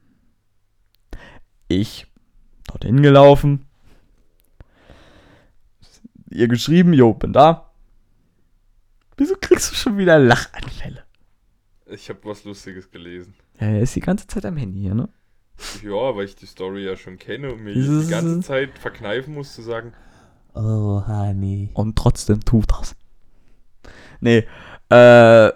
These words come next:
Speaker 2: auch
Speaker 1: ich
Speaker 2: jeder, der die Stimmlage gerade hört, dürfte, der How I Met Your Mother gesehen hat, dürfte jetzt genau wissen, wen ich versuche zu imitieren und ich krieg's nicht gut hin.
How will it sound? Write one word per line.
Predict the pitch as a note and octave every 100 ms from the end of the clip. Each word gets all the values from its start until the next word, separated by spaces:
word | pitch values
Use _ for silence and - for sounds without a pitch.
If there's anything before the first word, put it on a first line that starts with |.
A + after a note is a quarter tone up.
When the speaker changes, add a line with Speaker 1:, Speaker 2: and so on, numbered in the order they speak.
| _ _ _ _ _ - - -
Speaker 2:
auch | G2
Speaker 1:
ich | A2+
Speaker 2:
jeder, | G2 G#2
der | G2+
die | F#2+
Stimmlage | - A#2+ C#3 A2+ F#2+ F#2 -
gerade | F#2 F#2+
hört, | G2 F#2+ - -
dürfte, | F#2+ - A2 G#2+ - -
der | F#2
How | G2 G2+
I |
Met | G#2
Your | G#2
Mother | A2+ A#2+
gesehen | G#2 G#2
hat, | G2 G#2
dürfte | G2 G#2
jetzt | -
genau | F#2+ G2+ G#2+
wissen, | G#2+ G#2+
wen | G#2
ich | G#2+
versuche | - G2+ G#2
zu | A#2 -
imitieren | G#2+ G2 - A2+ G2+
und | F#2
ich | F#2+
krieg's | - -
nicht | A2
gut | _ G2+
hin. | G2+